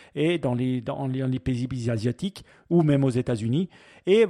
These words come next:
finalement, ben voilà, ce T V shopping, on est moins devant la télé, ça devient un peu le influencer shopping. Donc, euh, euh, ce live shopping, c'est de l'influencer shopping. Maintenant, ce qu'on voit,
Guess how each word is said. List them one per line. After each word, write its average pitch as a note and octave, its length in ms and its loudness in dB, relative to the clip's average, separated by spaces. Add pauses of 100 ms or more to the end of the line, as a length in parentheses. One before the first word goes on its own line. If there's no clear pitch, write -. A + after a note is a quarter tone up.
(220)
finalement, D3 440 0
ben C3 100 0
voilà, C#3+ 200 2
ce - 80 -6
T D#3 120 -10
V C#3+ 100 -6
shopping, D3+ 500 0
on A#2 180 -4
est A#2+ 80 -4
moins C3 160 0
devant C3 120 -2
la B2 120 -2
télé, D3 400 -4
ça B2+ 160 -6
devient A2+ 220 -4
un C3+ 160 -2
peu A#2 180 0
le A#2 260 0 (240)
influencer E3+ 540 2
shopping. B2 380 -4 (200)
Donc, B2+ 280 -2
euh, B2 160 0 (420)
euh, A#2+ 220 -2 (200)
ce - 140 -2
live D#3+ 200 4
shopping, G3 320 0
c'est D3 140 -4
de C3 80 -8
l'influencer D3 460 -2
shopping. C#3+ 280 -6
Maintenant, E3 200 -2
ce - 80 -8
qu'on D3 140 -2
voit, D3 320 2